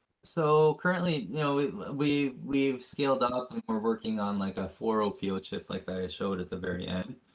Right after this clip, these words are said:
But, um, you know, th-, this is similar to w-, w-, what I mentioned about the,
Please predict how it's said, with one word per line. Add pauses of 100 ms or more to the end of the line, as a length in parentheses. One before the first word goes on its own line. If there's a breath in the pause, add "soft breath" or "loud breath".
(280)
But,
um,
you
know,
th-,
this
is
similar
to
w-,
w-,
what
I
mentioned
about
the,